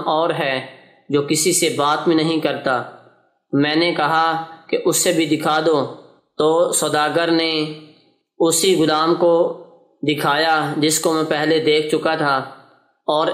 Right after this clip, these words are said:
जिसकी दुआ से अल्लाह ताला ने बरान रहमत नाजिल की थी। मैंने इस सौदागर से दरियाफ्त किया कि तुमने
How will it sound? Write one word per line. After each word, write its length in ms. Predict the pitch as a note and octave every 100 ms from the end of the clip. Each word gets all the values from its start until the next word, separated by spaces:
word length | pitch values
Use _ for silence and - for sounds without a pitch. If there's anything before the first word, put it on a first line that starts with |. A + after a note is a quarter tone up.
| D#3
जिसकी 380 | D#3 D#3 F3+
दुआ 300 | D#3 D3 D3+ D#3+
से 220 | E3+ D#3
अल्लाह 300 | D#3 C#3+ D3+
ताला 400 | D3 C#3+ D3 D#3+
ने 200 | D#3+ D#3 C#3+
बरान 340 | C#3+ C#3+ D3
रहमत 500 | D3+ D3 E3 D#3 D#3 - - - _ _ _ _ _ -
नाजिल 380 | D3 D3+ D#3+
की 180 | D3+ D#3+
थी। 200 | D#3 D3 B2 A#2 - - _ -
मैंने 340 | C#3+ D3+ E3 E3+ E3+ F3
इस 160 | D#3+ - C#3+ D#3 D#3
सौदागर 460 | D#3 C#3+ C#3+ E3 D#3+
से 200 | E3+ D#3 D3+ D#3+ - - _ _ -
दरियाफ्त 480 | C#3+ C#3+ D3 D3+ -
किया 280 | D#3 D#3+ E3
कि 100 | D#3+
तुमने 400 | D#3+ D#3 D#3+ D#3+